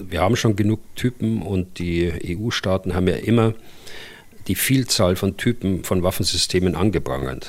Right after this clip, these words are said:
Zu Recht. Und jetzt kommt genau das Gegenteil. Nein, wir müssen sehen, dass wir Gemeinsamkeit, äh, in der Entwicklung und, äh, Konsolidierung der Rüstungsindustrie in Europa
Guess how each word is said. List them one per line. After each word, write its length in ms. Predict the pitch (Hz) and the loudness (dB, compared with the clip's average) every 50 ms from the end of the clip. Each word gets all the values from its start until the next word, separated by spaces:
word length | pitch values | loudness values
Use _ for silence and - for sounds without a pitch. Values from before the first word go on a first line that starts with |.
| - | -6
Zu 160 | - - 92 | -4 0 2
Recht. 420 | 85 101 107 98 - - - - - | 4 4 4 4 2 -4 -6 -8 -6
Und 100 | 80 82 | 0 0
jetzt 200 | 98 104 - - | 2 2 4 4
kommt 160 | - 107 98 | 2 2 2
genau 180 | 107 107 104 107 | 2 2 4 4
das 160 | 107 101 - | 2 2 2
Gegenteil. 640 | 107 104 92 87 - - - 71 64 - - - - - - - - - - - - - - - - - - | 0 0 0 0 -2 -2 -4 -8 -8 -8 -10 -14 -16 -18 -18 -16 -16 -16 -16 -16 -16 -16 -18 -18 -20 -18 -18
Nein, 520 | - - - 95 101 104 92 85 82 85 | -16 -10 -4 -2 0 0 0 0 -2 -2
wir 80 | 98 98 | -2 0
müssen 460 | 98 110 117 - - 113 110 - - | 2 2 2 4 4 2 2 0 -2
sehen, 280 | - - 98 104 107 107 | 0 0 2 4 4 4
dass 220 | 101 92 - - | 2 2 0 2
wir 240 | 90 87 82 78 87 - | 2 0 0 0 -2 -2
Gemeinsamkeit, 1040 | - 87 82 80 87 120 131 - 143 135 131 - - 107 107 110 110 - - - - - - - - - 104 | -2 -2 0 0 0 0 0 0 0 -2 -2 0 0 0 2 2 0 -2 -8 -12 -12 -12 -14 -12 -10 -4 -2
äh, 200 | 101 101 - 107 | 0 0 2 2
in 120 | 101 98 | 2 2
der 120 | 101 90 | 2 4
Entwicklung 760 | 92 92 90 - - 107 - - - 104 101 98 101 101 95 82 - - - - - - - | 4 2 0 0 -2 -4 -4 -2 0 2 2 4 4 2 0 -2 -6 -10 -12 -10 -10 -10 -6
und, 600 | - 104 113 120 110 - - - - - - - - | 0 2 4 4 2 0 -2 -6 -6 -4 -6 -8 -6
äh, 260 | - 101 95 92 95 90 | -2 0 2 2 2 0
Konsolidierung 1080 | - - 101 101 95 - - 104 98 98 - - 113 117 117 104 92 80 78 71 - - | 0 2 4 4 4 4 4 2 0 0 0 0 2 4 4 6 4 4 4 2 -2 -4
der 240 | - 80 82 80 | -4 -4 -4 -2
Rüstungsindustrie 960 | 90 90 - - - 82 78 - - 92 90 82 85 82 - - 85 85 87 87 | -2 -2 -2 0 -2 -2 -2 -2 -2 -2 0 0 0 -2 -2 -4 -2 -2 0 0
in 100 | 87 85 | 0 0
Europa 600 | 78 73 80 90 92 - 87 80 78 78 65 | 0 0 0 0 0 0 -2 0 0 -2 -4